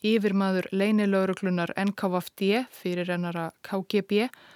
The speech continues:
illmennið Lavrenti Beria. Líklega var það rétt að einhverjir Krímtatarar gengu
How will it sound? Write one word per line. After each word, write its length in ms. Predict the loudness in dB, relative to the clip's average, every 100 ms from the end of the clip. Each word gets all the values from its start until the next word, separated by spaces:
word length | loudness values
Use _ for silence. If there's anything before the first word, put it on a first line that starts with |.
| -20 _ _
illmennið 720 | -4 0 2 4 4 0 -4 -2
Lavrenti 640 | 0 2 2 0 -2 0
Beria. 380 | 4 4 2 -2 _ _ _ _ _ _ _ _ _ _ _ _ _ _ _ 2
Líklega 540 | 2 6 8 8 6
var 100 | 2
það 200 | 4 4
rétt 340 | 4 0 -2 0
að 180 | 0 0
einhverjir 580 | -2 0 2 4 2 0 -2
Krímtatarar 800 | 0 0 2 0 2 2 2 2
gengu 400 | 2 2 4